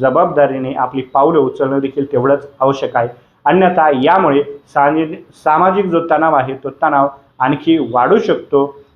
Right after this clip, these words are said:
काही प्रमाणात काही घटना घडू शकतात. मात्र यामध्ये सरकार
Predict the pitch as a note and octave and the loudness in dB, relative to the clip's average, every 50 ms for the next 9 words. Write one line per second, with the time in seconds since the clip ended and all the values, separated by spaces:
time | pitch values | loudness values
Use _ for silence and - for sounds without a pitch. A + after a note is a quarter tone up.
0 | _ _ _ - C#3 D3+ E3 - E3+ D3+ C#3+ C#3+ C#3 C#3 C#3 - C#3+ C#3+ C#3+ C3 | _ _ _ 0 2 2 2 2 0 0 0 0 0 -2 0 0 0 0 2 0
1 | B2+ B2+ - - C3+ C3+ B2+ A#2+ B2 C#3 E3 G#3+ G#3+ F3+ C3+ - - C3 C3 C3 | -2 -6 -4 -4 -4 -4 -4 -2 0 2 2 2 2 2 -2 -2 -4 -6 -6 -6
2 | - - C#3 D3 E3 E3+ D3 D3+ C#3 C3+ C3+ - - _ _ _ - A#2+ A#2+ C#3+ | -6 -4 -2 0 0 0 0 -2 -2 -4 -4 -6 -14 _ _ _ -8 -2 0 2
3 | E3 G3 F#3+ D#3+ C#3 C3+ C#3+ D#3+ - - - - _ D3 C#3+ C#3+ C#3 G3 F#3+ | 2 2 2 0 0 0 0 -2 -4 -10 -16 -8 _ -2 -2 0 2 0 0